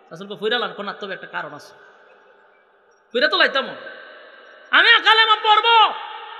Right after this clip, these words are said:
কিন্তু একটা শর্ত।" "কি শর্ত?"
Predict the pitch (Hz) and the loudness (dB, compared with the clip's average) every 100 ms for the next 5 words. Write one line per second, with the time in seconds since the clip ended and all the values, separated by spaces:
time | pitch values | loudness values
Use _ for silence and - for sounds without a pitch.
0 | - - - 226 247 320 349 294 392 - | -18 -18 -16 -8 0 2 2 2 0 2
1 | 339 349 349 - - - - - - 277 | 2 2 0 -12 -16 -18 -18 -14 -10 -6
2 | 294 - 269 285 | -6 -6 -6 -6